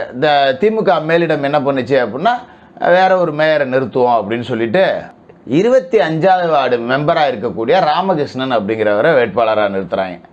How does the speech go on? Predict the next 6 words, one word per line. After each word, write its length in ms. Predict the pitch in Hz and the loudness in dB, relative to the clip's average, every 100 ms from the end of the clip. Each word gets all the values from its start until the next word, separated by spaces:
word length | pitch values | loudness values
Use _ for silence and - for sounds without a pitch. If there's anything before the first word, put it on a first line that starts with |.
| - - - - - - _ - | -20 -20 -20 -20 -20 -20 _ -8
இதுக்கு 220 | 120 123 | -4 -2
முன்னாடி 180 | 151 214 | 0 0
என்ன 300 | 196 175 180 | 0 0 0
பிரச்சனை? 420 | 147 117 127 104 - - _ _ _ _ _ - - | -2 -2 -2 -4 -10 -20 _ _ _ _ _ -10 -4
தாமிரபரணி 800 | 156 202 240 240 214 180 170 160 | -2 -2 0 -2 0 0 0 0
ஆற்றை 500 | 127 139 170 - 139 | 0 0 0 0 0